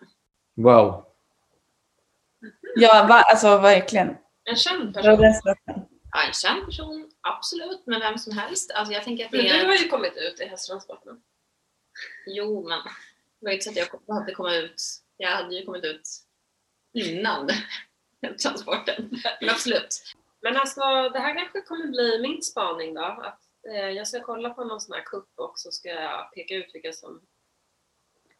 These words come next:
Speaker 4: Ja! Oh my god! Du
Speaker 3: Alltså,
Speaker 4: kommer bli
Speaker 3: jag
Speaker 4: den
Speaker 3: är,
Speaker 4: nya queer-kommentatorn.
Speaker 3: jag har, nej, men jag är världens bästa gaydar. Jag är expert
Speaker 2: Må-
Speaker 3: på att hitta, liksom, heterotjejer som har det inom sig.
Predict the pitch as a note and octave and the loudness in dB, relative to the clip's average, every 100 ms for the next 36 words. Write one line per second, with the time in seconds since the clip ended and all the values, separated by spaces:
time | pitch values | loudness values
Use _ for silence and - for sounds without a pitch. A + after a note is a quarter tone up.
0 | - G#3 F3 A#3+ E4 F#4 G4 - - - | -12 -6 0 2 6 8 8 8 8 6
1 | A#3 D#4 E4 D#4 C4 B3 A#3+ - D4+ D4+ | 4 6 4 4 4 2 2 4 6 8
2 | C4 - G#3 B3 C4+ B3 B3+ C4+ C#4 G#3+ | 6 4 0 2 4 6 6 6 6 4
3 | G3+ - C#4 C4 F3+ A3+ - C4+ D#4 E4 | 2 0 -2 2 2 4 2 4 2 0
4 | - - A#3 A3+ A#3+ C4+ A3+ G#3+ G3+ F#3+ | -6 -6 -2 0 2 0 2 2 0 -2
5 | G3+ - G#3 A3+ - D#2 - - _ - | -10 -10 -4 -2 -2 -6 -8 -12 _ -8
6 | A3+ A#3+ A#3+ G3+ F#3+ - - - A3+ G#3+ | -4 -2 2 4 2 -2 -12 -6 -2 -2
7 | G3 G3 G3+ - - F3+ F3 F#3 G#3 F#3+ | -2 -6 -10 -10 -6 -6 -6 -10 -8 -8
8 | F3+ G3 A#3 A3 G3 F3 F#3+ G3+ _ _ | -8 -8 -4 -2 -2 -2 -4 -10 _ _
9 | _ A3+ G3+ F3+ F3 F#3+ F#3 G#3 - | _ -2 0 0 -2 -2 -4 -8 -10